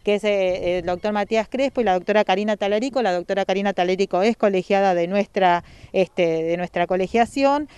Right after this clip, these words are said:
y está dependiente de resolu-, de resolución del Poder Ejecutivo. El agente fiscal de la ufi tres,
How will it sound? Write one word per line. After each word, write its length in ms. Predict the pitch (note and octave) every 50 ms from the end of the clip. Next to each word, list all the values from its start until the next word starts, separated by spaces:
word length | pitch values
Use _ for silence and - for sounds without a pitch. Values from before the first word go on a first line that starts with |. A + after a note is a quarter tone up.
| - - - -
y 120 | G#3+ A3+
está 340 | A3 G3 - B3+ B3+ C4 C4
dependiente 520 | C4+ B3 G#3+ G#3+ G3+ G3+ G#3+ A3+ A3 A#3
de 100 | A3+ A3+
resolu-, 420 | G#3+ G#3 F#3+ F#3+ - - G#3 G#3 -
de 200 | G3 F3+ F#3+ F#3+
resolución 500 | F#3 G3+ - - A3 G#3+ G3+ - A3 A3
del 120 | A3+ G#3+
Poder 200 | - F#3 F3+ F#3+
Ejecutivo. 760 | G#3 F#3+ - G#3+ - A#3+ A#3+ - D4 C#4+ C#4+ C#4 D4 D4+ C#4+ - - - - - - - - -
El 140 | G3+ G3+
agente 380 | G#3+ G#3+ - - C4 B3 C4+ A#3
fiscal 340 | - A#3+ G#3 - B3 A#3+ B3
de 100 | A#3+ A3+
la 140 | G#3+ G#3 A3
ufi 220 | A3 - A3+ A3
tres, 420 | - - C#4 C#4+ - - D4+ -